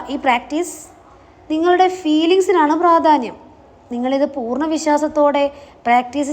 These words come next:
ചെയ്തു കഴിഞ്ഞാൽ നിങ്ങൾക്ക് ഞാൻ ഉറപ്പ് തരുന്നു, ഇരുപത്തിനാല് മണിക്കൂറിനുള്ളിൽ അപ്രതീക്ഷിതമായ പണം നിങ്ങളിലേക്ക് വരും. അത് ചിലപ്പോൾ ചെറിയ തുകയാകാം, അല്ലെങ്കിൽ നിങ്ങൾ ഒരിക്കലും പ്രതീക്ഷിക്കാത്ത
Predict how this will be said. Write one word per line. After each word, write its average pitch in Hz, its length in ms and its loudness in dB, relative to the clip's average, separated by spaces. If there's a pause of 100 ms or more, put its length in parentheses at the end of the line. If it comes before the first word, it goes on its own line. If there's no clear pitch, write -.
ചെയ്തു 240 280 -4
കഴിഞ്ഞാൽ 226 400 -4
നിങ്ങൾക്ക് 349 520 2 (120)
ഞാൻ 277 240 2 (100)
ഉറപ്പ് 240 300 -2
തരുന്നു, 220 280 -6 (380)
ഇരുപത്തിനാല് 349 720 2
മണിക്കൂറിനുള്ളിൽ 269 680 -2
അപ്രതീക്ഷിതമായ 277 960 -6 (120)
പണം 285 220 -2 (100)
നിങ്ങളിലേക്ക് 269 540 -2
വരും. 349 200 -2 (580)
അത് 240 100 -6 (100)
ചിലപ്പോൾ 302 380 2 (140)
ചെറിയ 381 200 2 (100)
തുകയാകാം, 233 460 0 (100)
അല്ലെങ്കിൽ 226 360 -6 (140)
നിങ്ങൾ 240 240 -6
ഒരിക്കലും 302 440 -2
പ്രതീക്ഷിക്കാത്ത 277 580 -6